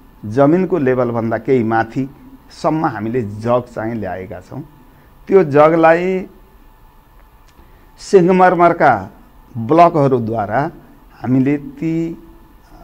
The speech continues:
धामहरू निर्माण सम्पन्न गर्ने हामीले यो, यो महायज्ञको उद्देश्य हो। र त्यो, यसको अर्थ चाहिँ पैसा मात्रै होइन, हामीले वै-,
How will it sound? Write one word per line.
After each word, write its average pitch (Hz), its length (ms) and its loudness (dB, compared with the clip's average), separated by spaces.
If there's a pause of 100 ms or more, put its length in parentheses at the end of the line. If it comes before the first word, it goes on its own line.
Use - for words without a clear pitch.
(140)
धामहरू 143 720 0
निर्माण 131 440 0
सम्पन्न 127 520 -4
गर्ने 113 400 -6 (320)
हामीले 120 420 -4 (120)
यो, 117 220 -6
यो 123 500 -6 (360)
महायज्ञको 117 720 -4
उद्देश्य 101 480 -10
हो। 82 120 -18 (1160)
र 147 440 2
त्यो, 180 240 -4
यसको 233 240 -2
अर्थ 175 380 0
चाहिँ 196 340 0
पैसा 185 380 0
मात्रै 143 360 -4
होइन, 95 240 -12 (340)
हामीले 151 280 0
वै-, 143 360 0